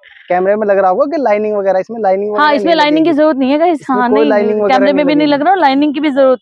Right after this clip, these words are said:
Speaker 2: नहीं है।
Speaker 1: हाँ
Speaker 2: आप
Speaker 1: जी।
Speaker 2: डायरेक्ट भी सिलवा सकते हो। इसकी बैक लुक
Speaker 1: हाँ,
Speaker 2: दिखाओ।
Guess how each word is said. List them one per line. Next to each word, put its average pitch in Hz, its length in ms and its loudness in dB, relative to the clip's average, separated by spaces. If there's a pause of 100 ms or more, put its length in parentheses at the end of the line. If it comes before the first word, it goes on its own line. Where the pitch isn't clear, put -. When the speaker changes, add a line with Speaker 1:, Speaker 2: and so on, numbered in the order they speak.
Speaker 2:
नहीं 196 160 -10
है। 196 100 -8 (120)
Speaker 1:
हाँ 156 200 -6
Speaker 2:
आप 254 80 2
Speaker 1:
जी। - 60 -4
Speaker 2:
डायरेक्ट 254 260 0
भी 262 100 -4
सिलवा 240 260 -2
सकते 233 220 -6
हो। - 20 2
इसकी 240 160 -6
बैक 220 180 -2
लुक 247 100 -2
Speaker 1:
हाँ, 226 100 -6
Speaker 2:
दिखाओ। 285 200 -2